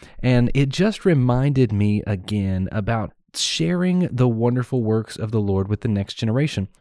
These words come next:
We've talked about how school is starting back, uh, either right now for our region, or I know across the country it will start back in the coming days.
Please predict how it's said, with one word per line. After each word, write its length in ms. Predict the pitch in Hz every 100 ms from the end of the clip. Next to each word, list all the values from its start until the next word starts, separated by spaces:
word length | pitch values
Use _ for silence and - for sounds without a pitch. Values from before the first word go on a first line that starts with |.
| _ -
We've 220 | 135 131
talked 260 | 147 135 131
about 200 | 123 113
how 120 | 113
school 380 | - - 170 165
is 100 | -
starting 380 | 160 160 147
back, 340 | 139 147 151 - - - -
uh, 160 | 110 -
either 240 | 123 120 110
right 240 | 117 104
now 380 | 110 120 147 156
for 380 | - 113 104 -
our 240 | 113 123
region, 520 | 117 123 135 147 135
or 260 | - 104 104 - - -
I 80 | 117
know 180 | 117
across 460 | - - - 120 -
the 80 | -
country 360 | 123 113 113
it 80 | 110
will 60 | 101
start 320 | - 113 76
back 200 | 110 107
in 80 | 123
the 80 | 117
coming 380 | - 123 113 107
days. 480 | 107 120 175 214